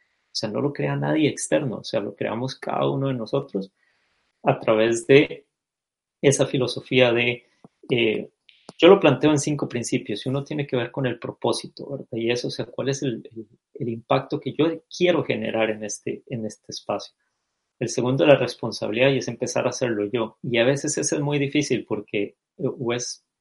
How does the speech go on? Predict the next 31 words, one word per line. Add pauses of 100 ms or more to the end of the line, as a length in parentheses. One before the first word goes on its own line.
(100)
tal
vez
no
muy
difícil,
pero
es
uno
de
los
que
representa
el
mayor
reto, (640)
porque
queremos
caer (320)
en
la
víctima
de,
sí,
claro,
a
mí
me
encantaría
poder
compartir
más,